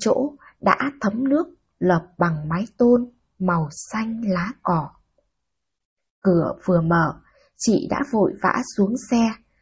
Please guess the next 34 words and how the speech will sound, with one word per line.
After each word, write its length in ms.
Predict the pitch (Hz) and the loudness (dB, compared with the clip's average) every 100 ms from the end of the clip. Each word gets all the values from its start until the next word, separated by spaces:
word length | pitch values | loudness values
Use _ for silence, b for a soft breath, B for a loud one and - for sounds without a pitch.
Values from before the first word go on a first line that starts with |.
| _ - | _ -6
rồi 460 | 202 214 196 185 190 | 2 4 4 4 2
lê 320 | 233 269 269 | 8 8 8
những 280 | 254 - 269 | 4 0 0
bước 120 | - - | 0 2
chân 340 | 285 269 247 | 2 4 2
nặng 180 | 190 - 165 | 0 -2 -2
nhọc 180 | 180 170 - | -2 -4 -4
về 360 | 170 185 165 160 - | 2 2 2 -2 -4
phía 160 | 185 233 | -6 -2
căn 180 | 262 247 - | -2 -2 -4
phòng 220 | 185 170 156 - | -2 0 -2 -2
cuối 180 | 175 214 - | -2 -2 0
dãy. 280 | - 254 320 _ _ _ _ _ _ _ _ | -2 -2 -8 _ _ _ _ _ _ _ _
Nhà 260 | 190 190 170 | 2 4 2
nào 440 | 160 170 160 - _ - | 0 0 -2 -4 _ -2
cũng 300 | 208 247 254 | -2 0 -2
đã 160 | 233 262 | 0 2
lên 320 | 240 240 214 | 2 2 2
đèn. 280 | 185 165 147 _ _ _ _ _ _ | 2 0 -6 _ _ _ _ _ _
Hai 320 | 214 208 202 | 0 2 2
đứa 200 | 190 185 233 | 0 -2 -2
trẻ 360 | - 185 151 - b b b | 0 0 0 -6 b b b
vừa 240 | 185 202 202 | 0 2 4
nhìn 300 | 190 190 175 | 4 2 0
thấy 200 | 185 214 | -4 -2
mẹ 360 | 262 214 - - _ _ _ | 2 2 0 -6 _ _ _
thì 340 | - 196 180 - _ | 2 2 2 -2 _
ôm 220 | - 269 269 | 6 6 4
chầm 300 | - 202 170 | 0 0 0
lấy 280 | 156 160 175 - | -2 -2 -2 -4
chị, 360 | - 202 - - _ _ _ | -2 0 -2 -6 _ _ _
mừng 360 | 185 185 165 156 | 2 2 2 0
mừng 280 | 170 165 151 - | 0 0 -4 -6
tủi 260 | - 175 | 0 0